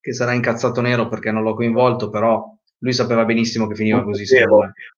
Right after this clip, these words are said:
Speaker 2: Non potevo perché prima mi aveva provocato coi Deep Purple, e, e quindi quella roba lì m'ha, m'aveva già segnato.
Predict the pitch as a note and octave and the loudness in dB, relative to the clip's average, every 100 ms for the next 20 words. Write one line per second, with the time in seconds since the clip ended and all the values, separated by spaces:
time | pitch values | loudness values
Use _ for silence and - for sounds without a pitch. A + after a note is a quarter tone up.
0 | _ _ _ _ - - - - D#3 D3+ | _ _ _ _ -18 -18 -16 -2 2 2
1 | A#2 G#2+ G#2 - _ _ C3+ F3 F3+ B2+ | 0 -4 -6 -10 _ _ 0 2 2 2
2 | A#2 A2 A2+ A2 A2 A2 A2 G#2+ G#2 F#2 | 2 2 0 -6 -6 -6 -8 -10 -12 -12
3 | - A2 G2+ E2 - F#2+ _ _ _ _ | -8 -8 -8 -14 -20 -20 _ _ _ _
4 | _ _ G#2 G2 F#2+ F#2 F#2 F#2 F2+ - | _ _ -14 -10 -10 -10 -10 -10 -12 -20
5 | - - - - - - G2+ - A#2 A2 | -20 -20 -20 -20 -16 -10 -8 -2 0 4
6 | G#2 G2+ G2 F#2 F2+ F2+ - - - - | 4 4 4 0 -2 -8 -14 -20 -20 -20
7 | - - - - G#2 G#2+ G#2 G#2+ A2+ A2+ | -20 -20 -12 0 4 6 4 2 4 4
8 | A2+ G#2 G2+ G2 F#2+ F#2+ F#2+ F#2+ G2 G2 | 4 4 4 2 0 -4 -6 -6 -4 -4
9 | G2+ G2+ G2+ A2+ - A#2 G#2+ G2+ F#2 F#2 | -2 0 2 0 0 -2 0 0 -2 -4
10 | F2+ | -12